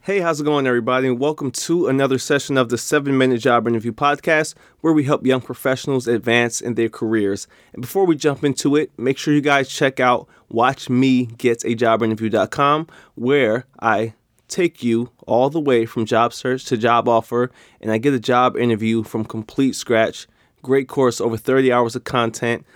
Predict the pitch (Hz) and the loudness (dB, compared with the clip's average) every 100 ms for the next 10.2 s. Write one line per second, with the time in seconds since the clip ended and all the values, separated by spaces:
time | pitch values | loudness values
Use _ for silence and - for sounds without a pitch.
0 | _ - 127 127 117 127 123 123 113 107 | _ -2 -2 0 0 0 2 2 0 -2
1 | 120 110 110 113 117 - 107 113 117 107 | -2 0 0 0 -2 -2 0 0 -2 -4
2 | 107 - - 113 107 104 - _ - 110 | -8 -6 -2 0 0 -4 -14 _ 0 2
3 | 101 104 - - 107 98 95 - - - | 2 0 -2 0 4 4 0 -6 -10 -4
4 | 104 98 104 101 104 - 101 107 113 113 | -2 -2 0 0 0 -2 -2 -2 2 2
5 | 110 107 101 _ - 104 - - - - | 4 2 -4 _ 2 2 2 -6 -6 -2
6 | 80 - - - 85 - 127 127 120 - | -2 -4 -10 -8 -4 -2 2 2 2 -2
7 | _ _ - 113 98 110 120 - 127 123 | _ _ -4 -2 0 0 0 -2 0 2
8 | 117 110 113 - 117 107 107 107 113 110 | 2 0 -2 0 -2 2 2 2 0 -4
9 | 104 113 110 - _ _ - 113 - 110 | -6 -6 -8 -10 _ _ -2 -2 -2 -4
10 | - | -4